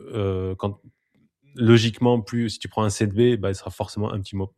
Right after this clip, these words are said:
moins bien qu'un treize B, forcément. C'est logique, hein, voilà. Alors après, il y a un autre paramètre à prendre en compte,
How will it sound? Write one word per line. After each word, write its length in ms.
moins 200
bien 220
qu'un 160
treize 280
B, 260
forcément. 380
C'est 120
logique, 380
hein, 260
voilà. 260
Alors 100
après, 160
il 40
y 40
a 60
un 100
autre 140
paramètre 360
à 60
prendre 220
en 60
compte, 340